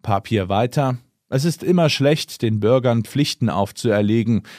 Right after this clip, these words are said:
die der Staat selbst im Regelfall nicht durchsetzen kann.“ Und schließlich: „Ich glaube, dass noch nicht alle Mittel ausgeschöpft sind, um die Menschen in stärkerem Maße zur Impfung zu bewegen.“ Es ist ein Interview geworden, das zu denken gibt.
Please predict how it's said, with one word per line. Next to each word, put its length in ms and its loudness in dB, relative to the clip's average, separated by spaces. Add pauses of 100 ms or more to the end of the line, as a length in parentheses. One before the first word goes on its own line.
(120)
die 80 -8
der 120 -4
Staat 340 -2
selbst 380 -2
im 100 -2
Regelfall 540 0
nicht 260 -2
durchsetzen 540 0
kann.“ 280 -8 (640)
Und 220 -4
schließlich: 600 -2 (280)
„Ich 160 0
glaube, 260 4
dass 200 2
noch 160 -2
nicht 280 -2
alle 280 4
Mittel 320 0
ausgeschöpft 720 -4
sind, 300 0 (280)
um 140 -6
die 100 -4
Menschen 400 0
in 220 -4
stärkerem 560 2
Maße 340 -2
zur 200 -2
Impfung 380 0
zu 140 -6
bewegen.“ 480 -6 (720)
Es 160 2
ist 180 -2
ein 160 4
Interview 520 4
geworden, 500 2
das 240 -2
zu 140 -4
denken 480 0
gibt. 480 -8